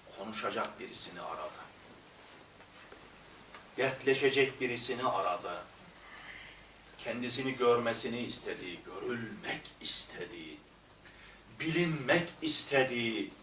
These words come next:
tanınmak istedi, sevilmek istedi, övülmek istedi, takdir olunmak istedi, medih olunmak istedi, alkış olunmak istedi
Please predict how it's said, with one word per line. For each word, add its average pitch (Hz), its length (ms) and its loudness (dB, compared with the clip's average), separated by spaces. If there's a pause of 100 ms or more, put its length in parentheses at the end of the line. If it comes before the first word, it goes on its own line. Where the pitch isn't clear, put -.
(540)
tanınmak 135 920 -2
istedi, 120 760 2 (520)
sevilmek 170 1120 6
istedi, 180 880 6 (680)
övülmek 285 840 8 (120)
istedi, 180 960 4 (500)
takdir 294 680 8
olunmak 240 760 6
istedi, 147 880 0 (360)
medih 302 600 6 (140)
olunmak 208 720 6
istedi, 156 840 4 (1080)
alkış 233 720 8
olunmak 175 640 6
istedi 123 720 2